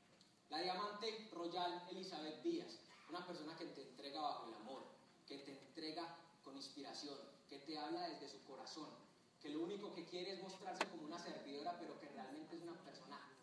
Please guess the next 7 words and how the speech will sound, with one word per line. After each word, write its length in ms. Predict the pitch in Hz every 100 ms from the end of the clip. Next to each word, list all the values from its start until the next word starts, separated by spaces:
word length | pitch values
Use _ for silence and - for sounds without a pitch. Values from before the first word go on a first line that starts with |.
| - 214 -
de 80 | 226
grandeza, 680 | - - 220 - - - - - - - -
es 60 | -
una 180 | 160 175
persona 420 | 151 143 147 143
humilde, 520 | 151 135 135 151 - - - -
sencilla, 680 | - - 139 - 156 151 -